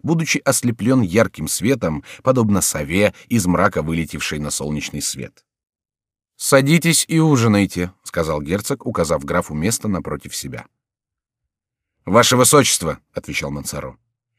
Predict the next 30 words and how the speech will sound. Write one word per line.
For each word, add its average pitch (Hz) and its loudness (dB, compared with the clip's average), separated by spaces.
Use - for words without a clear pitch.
«меня 110 6
мучит 117 4
жажда. 101 2
Я 101 4
проголодался, 123 6
устал, 107 2
но 104 6
не 120 8
буду 131 6
ни 127 8
пить, 127 2
ни 117 8
есть 117 4
и 117 4
не 110 6
сяду, 98 2
пока 113 4
не 120 6
исполню 117 6
важного, 95 2
возложенного 110 6
на 90 4
меня 90 4
поручения». 90 0
«Вы 135 6
из 156 2
Парижа, 156 6
не 117 6
правда 117 2
ли?» 78 -6